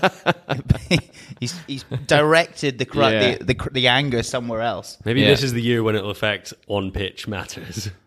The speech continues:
Speaker 1: Yeah, exactly. The thing is, if Scotland beat Ireland in Dublin first game, everyone's just gonna be like, <laughs> "Yeah!"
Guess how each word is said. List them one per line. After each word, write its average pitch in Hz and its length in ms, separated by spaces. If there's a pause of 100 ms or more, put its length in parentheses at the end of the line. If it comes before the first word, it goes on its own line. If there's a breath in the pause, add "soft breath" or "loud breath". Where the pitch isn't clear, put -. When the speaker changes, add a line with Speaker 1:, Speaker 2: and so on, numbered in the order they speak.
(100)
Speaker 1:
Yeah, 98 140
exactly. 101 480 (300 soft breath)
The - 40
thing 156 200
is, 104 320 (160)
if 107 100
Scotland 139 460
beat - 100
Ireland 110 520
in 107 160
Dublin 113 340
first 104 340
game, 117 400
everyone's 120 380
just 113 100
gonna 120 140
be - 80
like, 107 380
<laughs> - 120
"Yeah!" 214 760